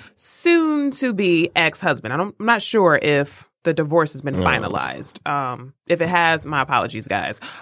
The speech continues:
Speaker 1: Uh, but this is the thing. He's claiming that the divorce has put him in the hospital and has caused him so much distress. In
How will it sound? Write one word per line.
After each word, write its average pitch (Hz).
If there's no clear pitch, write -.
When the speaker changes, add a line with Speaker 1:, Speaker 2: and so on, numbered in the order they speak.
Speaker 1:
Uh, 208
but 269
this 587
is 381
the 269
thing. 226
He's 453
claiming 277
that 214
the 196
divorce 277
has 247
put 415
him 294
in 220
the 190
hospital 202
and 175
has 175
caused 220
him 208
so 359
much 240
distress. 165
In 349